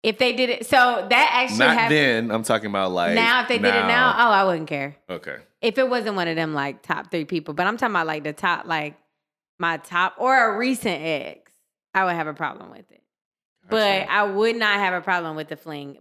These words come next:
Speaker 1: But I would want them to tell me.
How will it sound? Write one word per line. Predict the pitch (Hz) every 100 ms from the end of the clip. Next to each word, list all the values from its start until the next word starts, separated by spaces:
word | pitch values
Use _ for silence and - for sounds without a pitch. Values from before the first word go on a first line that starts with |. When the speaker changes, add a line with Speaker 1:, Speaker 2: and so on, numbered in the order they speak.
| 180
Speaker 1:
But | 220
I | 202 202
would | 196 233 240 208 -
want | 190 185 180
them | 185 170
to | 156
tell | - 156 135
me. | - 67 -